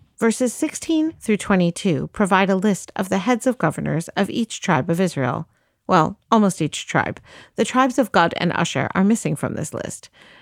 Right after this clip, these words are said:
Das Sofrim suggests from the fact that the head of Gad's neighboring tribe, Reuven, is given a higher title than the others, Nagid, that may represent that Reuven governed both tribes jointly. That might explain why Gad doesn't appear independently. How about Asher?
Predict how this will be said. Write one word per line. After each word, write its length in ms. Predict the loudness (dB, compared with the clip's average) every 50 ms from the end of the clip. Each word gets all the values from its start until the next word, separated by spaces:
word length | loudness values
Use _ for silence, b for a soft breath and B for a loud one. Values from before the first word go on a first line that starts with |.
| b b _
Das 260 | 4 4 4 4 2
Sofrim 380 | 2 2 2 2 2 2 2 2
suggests 540 | 0 -2 0 2 2 2 0 -2 -6 -6
from 180 | -2 2 2 4
the 80 | 2 2
fact 320 | 2 2 2 0 0 _
that 160 | -4 -2 0
the 80 | -2 0
head 240 | 2 2 2 2 0 -2
of 200 | -4 -4 -4 -2 2
Gad's 320 | 2 2 2 2 2 2
neighboring 420 | 2 4 2 2 0 0 -2 -2
tribe, 320 | -2 -2 0 0 0 0 -2
Reuven, 680 | -2 -2 -2 -2 0 0 2 2 2 2 2 0 -2 b b b b b b
is 140 | b -6 -6
given 260 | -2 -2 0 0 2
a 80 | 0 0
higher 440 | -2 0 2 2 4 4 4 2 0
title 340 | 0 0 0 2 0 0 0
than 160 | 0 2 2
the 140 | 2 0 0
others, 320 | 0 0 0 0 0 0
Nagid, 520 | 0 0 0 0 -2 0 0 0 0 -2 -6 B B B B B B B B _
that 160 | 2 2 4
may 140 | 4 4 4
represent 500 | 2 2 2 2 2 4 4 2 2 2
that 140 | 0 0
Reuven 440 | 2 2 2 4 4 4 2 2 2
governed 400 | 2 2 2 2 2 0 0 0
both 300 | 2 2 2 2 0 -4
tribes 400 | -2 0 0 0 0 0 -4 -8
jointly. 560 | -4 0 2 2 2 0 -2 -4 -6 -8 -8 b b b b b b
That 120 | 0 2 4
might 160 | 4 2 0
explain 440 | 0 -4 -8 -4 0 2 2 4 4
why 160 | 4 2 2
Gad 260 | 2 2 2 2 4
doesn't 260 | 2 0 2 2 0
appear 300 | 0 -2 0 0 2 2
independently. 760 | 2 2 0 -2 -4 -4 -4 -4 -6 -6 -4 -4 -4 -6 -8 -12 _ _ _ b b b b b b b b b b b b b b _ _ _ _ _ _
How 140 | 0 2 2
about 200 | 4 4 4 4
Asher? 580 | 4 2 2 2 0 0 2 2 0 -2 -4